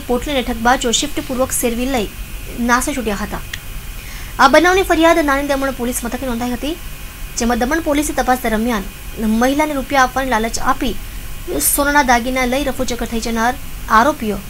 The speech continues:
ભરૂચ અંકલેશ્વર વિસ્તારમાં હોવાની માહિતી મળતા જ નાની દમણ પોલીસે સ્થાનિક ભરૂચ પોલીસ સાથે રાખી આ ગુનામાં સંડોવાયેલા ચાર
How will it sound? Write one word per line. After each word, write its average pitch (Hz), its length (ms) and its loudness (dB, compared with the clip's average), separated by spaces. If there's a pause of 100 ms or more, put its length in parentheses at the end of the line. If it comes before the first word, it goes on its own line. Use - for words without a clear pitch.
(420)
ભરૂચ 302 360 8
અંકલેશ્વર 277 400 2
વિસ્તારમાં 294 500 2
હોવાની 240 320 2
માહિતી 240 420 0
મળતા 214 400 2
જ 196 40 -4 (260)
નાની 233 360 2
દમણ 240 280 0
પોલીસે 247 520 -2 (380)
સ્થાનિક 320 440 6 (160)
ભરૂચ 311 200 4 (100)
પોલીસ 320 320 4
સાથે 247 300 0
રાખી 226 360 -2 (540)
આ 247 100 8
ગુનામાં 311 420 4
સંડોવાયેલા 277 500 2
ચાર 247 320 2